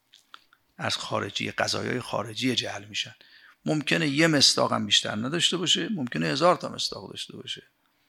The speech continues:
همه اشخاصی که تو این مسجد نشستن احراز می‌کنه این عالم هستن، عادل هم هستن، پس ملاک وجوب اکرام دارن، میگه: "اکرم هؤلاء العلماء." این قانون انشایش با فعلیتش یکی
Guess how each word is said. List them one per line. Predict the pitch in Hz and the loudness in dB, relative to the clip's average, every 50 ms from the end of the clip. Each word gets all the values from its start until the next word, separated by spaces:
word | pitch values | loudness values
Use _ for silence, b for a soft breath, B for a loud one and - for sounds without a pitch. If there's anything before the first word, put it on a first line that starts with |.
| _ _ _ _ _ - | _ _ _ _ _ -6
همه | - - 170 185 185 170 | -2 0 2 4 4 4
اشخاصی | 147 135 - - - 123 113 - 127 | 4 4 4 2 2 0 0 0 -2
که | - - - | -4 -6 -8
تو | - 120 110 104 b b b b b b b b | -8 -8 -8 -8 b b b b b b b b
این | _ 127 123 117 | _ 2 2 4
مسجد | 110 110 107 - - - 110 120 110 | 4 2 2 2 0 -2 -2 -4 -4
نشستن | 104 - - - - - 110 110 107 104 - | -4 -4 -2 -2 -2 -2 -2 -4 -4 -4 -6
احراز | 110 104 107 107 117 123 120 143 | -6 -4 0 2 2 2 2 0
می‌کنه | 139 127 - - 120 117 | -2 -4 -4 -4 -4 -4
این | 113 113 110 113 | -4 -4 -4 -4
عالم | - - - - - 104 113 | -2 -2 -2 -2 -4 -4 -4
هستن، | 127 131 - - - 139 139 - - | 0 0 2 0 2 0 -4 -4 -4
عادل | - - 104 101 104 110 110 117 | -6 -6 -6 -6 -6 -6 -6 -4
هم | 117 110 | -4 -4
هستن، | 107 120 120 - - - 147 151 156 165 B B B B B B B B B _ | -4 0 0 0 0 2 0 -2 -2 -4 B B B B B B B B B _
پس | - 113 - - - | 2 2 4 4 2
ملاک | 117 107 120 127 127 - 135 | 2 2 4 4 4 2 0
وجوب | 117 113 107 113 110 113 | -2 -2 -2 -2 0 0
اکرام | 113 107 - 113 123 143 170 170 | 0 0 0 2 2 4 4 4
دارن، | 175 170 175 175 | 4 4 4 4
میگه: | 170 160 156 165 165 | 4 2 4 6 6
"اکرم | 175 - 175 151 131 | 6 4 4 2 2
هؤلاء | 113 117 117 117 117 117 110 110 | 4 4 4 2 2 0 -2 -2
العلماء." | 107 110 110 110 110 113 113 110 113 - _ _ _ _ _ _ _ _ _ _ _ _ _ _ _ _ _ _ _ | -4 -6 -8 -10 -12 -12 -12 -16 -16 -18 _ _ _ _ _ _ _ _ _ _ _ _ _ _ _ _ _ _ _
این | - 151 180 156 - - - | 4 4 4 4 2 -2 -2
قانون | - 135 123 117 120 117 117 - - | 4 4 6 6 6 4 0 0 2
انشایش | 127 120 120 113 - - - 151 160 - - - - - | 4 4 6 6 6 6 6 6 6 6 6 4 4 4
با | - 110 107 | 2 0 -2
فعلیتش | - - 120 107 110 120 131 147 175 170 - 165 - - - | 0 0 -2 -2 0 -2 0 -2 -2 -2 0 0 0 0 0
یکی | 92 85 - - - | -2 -8 -12 -14 -16